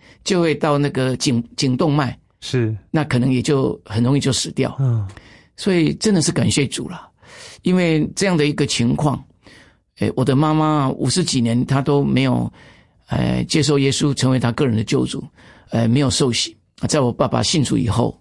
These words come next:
Speaker 1: 大概五十年都没有信主，就是因为这个事情，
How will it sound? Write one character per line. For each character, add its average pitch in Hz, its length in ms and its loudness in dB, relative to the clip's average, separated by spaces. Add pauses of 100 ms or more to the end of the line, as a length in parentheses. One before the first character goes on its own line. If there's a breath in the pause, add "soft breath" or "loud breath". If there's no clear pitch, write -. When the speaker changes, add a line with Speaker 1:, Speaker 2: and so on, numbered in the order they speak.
(180)
Speaker 1:
大 - 120 -6
概 127 80 0
五 117 120 -2
十 - 160 -2
年 117 160 2
都 123 140 0
没 117 140 2
有 113 100 -2
信 - 180 -4
主， - 120 -8 (720 loud breath)
就 220 100 0
是 208 120 0
因 196 100 4
为 190 80 4
这 185 140 0
个 147 100 2
事 147 180 0
情， 110 240 -4